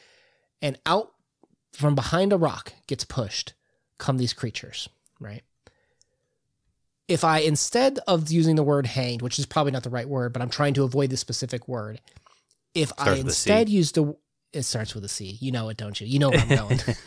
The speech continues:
Speaker 2: <laughs> Okay. Yep.
Speaker 1: These things were crucified.
Speaker 2: Yeah.
Speaker 1: Right? And Jesus, after being crucified, if we're talking about miraculous birth, miraculous virgin,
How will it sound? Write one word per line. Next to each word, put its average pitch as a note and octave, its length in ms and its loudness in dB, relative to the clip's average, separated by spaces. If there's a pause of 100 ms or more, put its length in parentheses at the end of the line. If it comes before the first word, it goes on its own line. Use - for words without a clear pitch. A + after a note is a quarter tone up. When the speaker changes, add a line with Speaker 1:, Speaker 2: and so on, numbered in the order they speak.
(180)
Speaker 2:
<laughs> - 460 -8
Okay. F#2 440 2 (140)
Yep. G2 240 2 (960)
Speaker 1:
These C#3+ 140 2
things E3+ 220 2
were E3 60 0
crucified. - 560 -2 (680)
Speaker 2:
Yeah. F2+ 300 -2 (840)
Speaker 1:
Right? B2 220 -2
And C3+ 180 0
Jesus, D#3+ 520 2 (100)
after C#3 260 -2
being C3+ 200 0
crucified, B2+ 540 0
if C3 100 -6
we're B2+ 60 -4
talking A#2+ 260 -4
about B2 160 -4
miraculous B2 440 -6
birth, A#2+ 300 -8
miraculous A#2 320 -8
virgin, A#2 460 -6